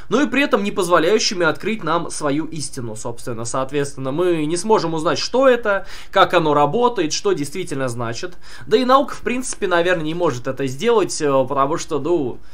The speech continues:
опять же, все это язык, математика, куча абстракций всякого рода, куча догматов всякого рода, к-, за-, которые нужны для того, чтобы все это описывать и с этим работать, соответственно, да?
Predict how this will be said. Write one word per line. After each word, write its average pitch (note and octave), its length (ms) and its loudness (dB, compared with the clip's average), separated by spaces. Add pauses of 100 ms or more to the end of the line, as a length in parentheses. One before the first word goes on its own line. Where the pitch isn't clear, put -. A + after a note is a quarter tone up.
(300)
опять C#3+ 360 4
же, B2+ 160 -2
все F3+ 200 -2
это D3 140 -2
язык, A#3 840 -2
математика, A3 1120 0
куча D#3+ 400 0
абстракций G3 720 2
всякого E3+ 560 0
рода, E3+ 320 0
куча G3 480 0
догматов F3 720 0
всякого E3 420 0
рода, A3+ 240 0
к-, - 160 -6
за-, D#3+ 180 -2
которые F#3+ 420 0
нужны G3 280 -4
для E3+ 100 -4
того, E3 220 0
чтобы D#3 200 -4
все G3+ 180 -2
это D#3 160 0
описывать C#3+ 440 -4
и D3 60 -4
с - 80 -6
этим C3 200 -4
работать, C3 460 -2
соответственно, A2+ 560 -6
да? F#3 220 -2